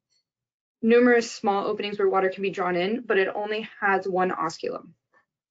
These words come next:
Next is cycon, which is more complex. They do have dermal pores that are made from the wall, the folded walls where water can be drawn in,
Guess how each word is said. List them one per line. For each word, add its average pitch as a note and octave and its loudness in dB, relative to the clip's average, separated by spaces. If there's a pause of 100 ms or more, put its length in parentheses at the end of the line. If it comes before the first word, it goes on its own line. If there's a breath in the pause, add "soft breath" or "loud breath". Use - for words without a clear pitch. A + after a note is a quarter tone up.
(840)
Next G#3+ -2
is G#3 -2
cycon, A#3 2
which F#3+ 2
is G3+ 0
more G3+ 2
complex. A3 -2 (280)
They G3+ 2
do F3 4
have G3+ 0
dermal G#3 0
pores F#3+ 4
that F#3 2
are F3+ 2
made F3+ 0
from F#3+ 0
the E3+ 0
wall, F3 -2
the F#3 0
folded F#3 2
walls F3 0
where F3+ 2
water F3+ 2
can F#3+ -6
be F3+ 2
drawn E3 0
in, A3 0